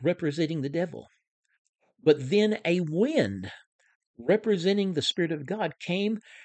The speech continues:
and blew through the room, and the smoke was blown away. It was blown out of the room, and it was gone. Now, this happened because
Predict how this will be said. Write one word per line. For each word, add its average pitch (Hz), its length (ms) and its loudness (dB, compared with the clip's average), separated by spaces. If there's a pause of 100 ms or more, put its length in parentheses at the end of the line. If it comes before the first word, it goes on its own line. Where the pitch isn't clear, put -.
(200)
and 131 220 -4
blew 185 380 4
through 262 460 0
the 240 160 2
room, 143 520 0 (1000)
and 160 160 -2
the 131 100 4
smoke 214 640 0
was 139 220 0
blown 185 680 4
away. 180 400 -2
It 226 100 -4
was 139 140 -4
blown 156 380 0 (300)
out 233 120 -6
of 247 140 -8
the 240 100 0
room, 233 500 -2
and 180 80 -2
it 208 120 -2
was 214 160 -2
gone. 196 560 -10 (1160)
Now, 135 380 0 (920)
this 175 200 6
happened 196 400 -4
because 143 520 -2